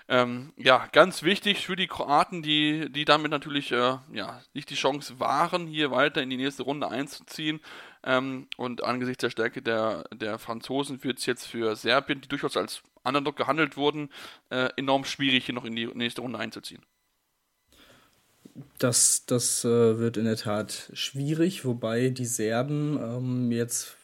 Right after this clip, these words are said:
Speaker 2: kurz vor der Aufnahme bekannt gegeben haben, dass man Petar Nenadic, äh, nachnominiert hat,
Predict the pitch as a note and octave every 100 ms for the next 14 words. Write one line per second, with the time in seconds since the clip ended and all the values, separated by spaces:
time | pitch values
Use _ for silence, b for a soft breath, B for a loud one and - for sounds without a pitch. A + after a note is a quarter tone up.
0 | _ _ _ _ _ - - C#3 C3 -
1 | - - - B2 A#2+ A#2 G#2 A2+ B2 A#2+
2 | A#2 - B2 - - B2 A#2+ A#2 A#2 A#2
3 | A2+ A#2 D3 D3 D3+ - C#3 C3+ B2 C#3+
4 | D3 D#3 - - - - C3+ C3+ C3 B2+
5 | C3 C#3+ C#3+ C#3+ D3 - D#3 D#3